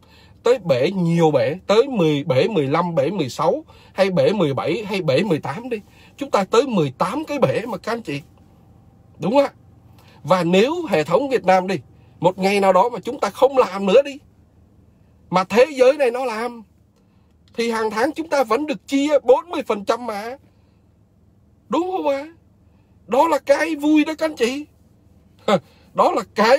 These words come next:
mà chúng ta cần phải thấy. Đúng không ạ? Đó là luật của công ty đưa ra rồi. Đó là cách thức chia rồi. Nên là các anh chị em phải nhớ tới rằng là gì? Tại sao mà chúng ta làm đầu tư nhiều?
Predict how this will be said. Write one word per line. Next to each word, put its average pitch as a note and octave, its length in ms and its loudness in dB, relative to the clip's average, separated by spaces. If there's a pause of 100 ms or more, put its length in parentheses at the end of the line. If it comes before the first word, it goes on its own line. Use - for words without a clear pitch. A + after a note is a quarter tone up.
mà C4+ 120 2
chúng C4 160 -10
ta G3+ 200 0
cần F3+ 240 0
phải E3+ 160 -4
thấy. E4 300 -2 (800)
Đúng D4+ 100 -2
không F4+ 140 0
ạ? C#4+ 120 4 (260)
Đó C4 160 -2
là C#4 160 2
luật A3 300 0
của B3+ 140 -2
công C4+ 160 -4
ty C4 140 0
đưa C4 140 6
ra C4 180 -6
rồi. A#3 240 -6 (320)
Đó G3+ 220 2
là B3+ 80 -6 (140)
cách C#4 200 2
thức C#4 240 -10
chia A#3+ 300 2
rồi. A3 280 -4 (1300)
Nên B3 240 4
là B3 100 -2
các - 160 2
anh A#3+ 80 0
chị A#3+ 140 -2
em A#3 120 4
phải A3+ 120 -4
nhớ A#3 240 4
tới B3 180 4
rằng A3+ 160 -2
là E3+ 80 0
gì? E3 220 -2 (360)
Tại F3+ 240 -4
sao G#3+ 260 0
mà F3+ 180 -4
chúng A#3+ 160 -14
ta F#3 240 -6 (720)
làm D3 360 -6 (380)
đầu B2 180 -4
tư D#3+ 120 0
nhiều? E3 360 2